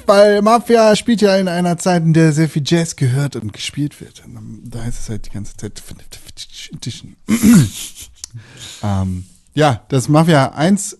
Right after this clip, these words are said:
Remake ist vor allem sehr, sehr gut, denn das ist komplett von Null an einmal neu gedacht worden. Hat,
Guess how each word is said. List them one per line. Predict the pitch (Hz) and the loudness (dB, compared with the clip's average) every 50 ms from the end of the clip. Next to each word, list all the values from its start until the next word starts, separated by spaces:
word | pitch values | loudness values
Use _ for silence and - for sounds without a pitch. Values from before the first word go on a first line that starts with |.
| _ - | _ -4
Remake | 143 127 131 131 131 131 131 143 139 - - _ - | 0 2 2 2 4 2 2 0 -2 -4 -10 _ -6
ist | 143 120 - - - _ - | -6 -6 -6 -8 -16 _ -20
vor | - - - - - - | -14 -10 -10 -10 -8 -6
allem | - 131 139 135 127 127 123 123 120 120 _ _ _ _ _ _ - | -6 -4 -2 0 0 0 0 0 -2 -4 _ _ _ _ _ _ -12
sehr, | - 117 113 123 131 131 | -8 -2 0 2 2 2
sehr | 120 120 117 113 | 2 0 0 0
gut, | 113 131 151 165 143 - | 0 0 0 0 0 0
denn | 127 110 110 | -2 -2 0
das | 117 120 117 | 0 -2 -4
ist | 123 113 - - - - _ - - | -6 -10 -10 -12 -14 -16 _ -18 -8
komplett | - 127 120 117 123 127 131 127 - | -4 -2 -2 -2 -2 -4 -4 -6 -8
von | - - - 123 120 117 117 117 120 127 151 | -12 -8 -4 -2 0 0 0 -2 -2 -4 -2
Null | 131 127 127 127 127 127 | -2 0 0 0 -2 -2
an | 87 76 110 113 117 113 | -6 -6 -6 -4 -4 -4
einmal | - - 104 104 107 107 104 | -4 -6 -4 -2 -2 -2 -2
neu | 104 107 107 107 101 | -2 -2 -4 -4 -6
gedacht | 107 98 110 110 110 - - - | -6 -8 -8 -8 -10 -10 -16 -16
worden. | - 95 92 90 90 98 - - - - - - - - - - - - - - _ _ _ _ _ _ _ _ _ _ _ | -12 -12 -10 -10 -10 -12 -14 -16 -20 -20 -20 -20 -20 -20 -20 -20 -20 -20 -20 -20 _ _ _ _ _ _ _ _ _ _ _
Hat, | - 120 123 117 - - - | -6 -6 -6 -6 -8 -16 -18